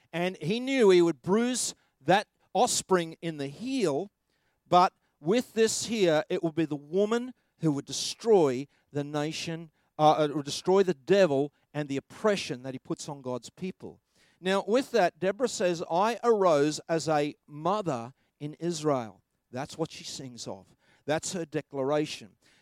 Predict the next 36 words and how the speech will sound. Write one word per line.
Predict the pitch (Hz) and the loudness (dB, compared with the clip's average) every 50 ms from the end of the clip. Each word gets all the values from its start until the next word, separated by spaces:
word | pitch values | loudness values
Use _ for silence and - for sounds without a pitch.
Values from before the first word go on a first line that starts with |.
| - | -8
Now, | 180 196 202 202 | -4 -2 -2 -2
of | 196 - | -4 -4
course, | - 233 226 214 - - - | -2 0 0 0 -2 -6 -8
I | 196 | -8
think | - - - 269 294 254 - - _ _ _ _ | -8 -8 -10 -10 -10 -10 -16 -20 _ _ _ _
most | 156 165 175 180 185 175 - - | -8 -6 -4 -4 -4 -4 -6 -8
of | 185 160 | -6 -6
you | 160 156 | -6 -6
may | 151 151 156 160 160 | -6 -4 -4 -4 -4
be | 151 156 | -2 -2
aware | 151 147 143 143 147 147 143 143 139 135 _ _ _ _ _ | -4 -2 -2 0 0 0 0 -2 -4 -6 _ _ _ _ _
that, | - 147 156 143 _ - | -2 -2 -2 -2 _ -8
uh, | - 143 139 | -10 -8 -4
that | 151 165 147 - _ | -2 -4 -4 -4 _
there | 139 156 147 139 135 131 | -2 -2 0 0 0 -4
has | 151 135 - | -6 -10 -10
been | - 143 139 127 _ | -10 -12 -12 -12 _
fulfilled | _ - 147 127 _ _ _ - 220 220 175 139 123 117 | _ -12 -12 -12 _ _ _ -6 -2 -2 0 -2 -2 -6
very | 117 127 156 170 180 190 185 | -10 -6 -2 -2 0 0 -2
strongly | 180 - - - - 180 175 160 147 135 127 127 | -4 -8 -10 -10 -6 -4 -4 -4 -4 -8 -10 -12
prophetically | 131 _ - 135 127 - - - - 202 196 190 190 - - - 113 120 | -12 _ -16 -18 -18 -18 -16 -10 -4 -2 0 0 0 -2 -4 -10 -10 -10
throughout | 123 - - 123 123 127 131 131 _ | -10 -10 -6 -4 -4 -4 -4 -8 _
the | - 123 | -16 -14
Bible, | _ - 156 156 147 139 123 117 98 101 _ _ _ _ _ _ _ | _ -2 0 0 0 0 -2 -6 -12 -16 _ _ _ _ _ _ _
but | - 208 | -8 -4
probably | - 226 262 269 311 311 | 0 0 0 0 -2 -6
headed | 220 202 226 247 214 202 185 165 | -8 -8 -6 -6 -4 -4 -2 0
up | 175 160 151 156 _ _ _ _ _ _ _ _ | 0 0 0 -2 _ _ _ _ _ _ _ _
when, | - 165 175 175 165 160 160 143 _ _ _ _ - | -4 -4 -2 -2 -4 -6 -10 -16 _ _ _ _ -6
uh, | - 160 156 156 151 151 151 151 - | -2 0 2 4 4 4 2 0 -2
in | - 165 | -6 -8
the | 156 151 | -8 -6
New | 156 170 190 | -6 -6 -8
Testament, | - - - - 170 - - - 156 151 143 - | -8 -6 -4 -4 -4 -6 -8 -10 -10 -10 -10 -6
when, | 160 156 151 151 | -6 -6 -6 -4
"Behold, | 147 143 123 147 170 170 180 170 175 165 | -4 -6 -2 2 2 4 4 2 0 -4